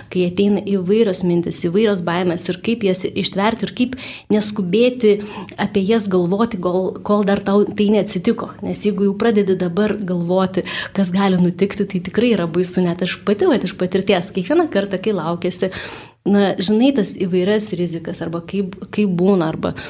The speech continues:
tarkim, man irgi yra įvykęs persileidimas po antro vaiko gimimo ir žinau, kaip tai yra skaudu. Ir niekas neduoda garantijų, kad kiekvieną kartą, kai laukiasi, neįvyks persileidimas. Reiškia, tu turi susitaikyti su tuo, kad visaip gali būti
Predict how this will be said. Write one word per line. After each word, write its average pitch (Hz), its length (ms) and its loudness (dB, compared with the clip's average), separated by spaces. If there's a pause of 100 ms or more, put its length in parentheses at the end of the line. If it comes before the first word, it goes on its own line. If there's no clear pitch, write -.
(120)
tarkim, - 260 -2
man 208 160 4
irgi 269 220 2
yra 185 180 0
įvykęs 196 400 0
persileidimas 175 720 0
po 170 220 -2 (400)
antro 185 420 -2
vaiko 175 320 -2
gimimo 170 400 0
ir 175 160 2
žinau, 202 320 2
kaip 214 160 -4
tai 202 140 2
yra 202 100 4
skaudu. 196 480 0 (280)
Ir 220 200 -2
niekas 233 320 2
neduoda 196 340 2
garantijų, 185 520 0
kad - 120 -6
kiekvieną 185 380 -6
kartą, - 240 -6
kai 180 80 0
laukiasi, 190 460 0
neįvyks 196 400 2
persileidimas. 185 560 -6
Reiškia, 202 260 -2
tu 214 160 -10
turi 240 220 2 (320)
susitaikyti 220 760 0
su 196 160 -6
tuo, 233 160 4
kad 202 160 -2
visaip 190 540 0
gali 190 340 0
būti 262 440 2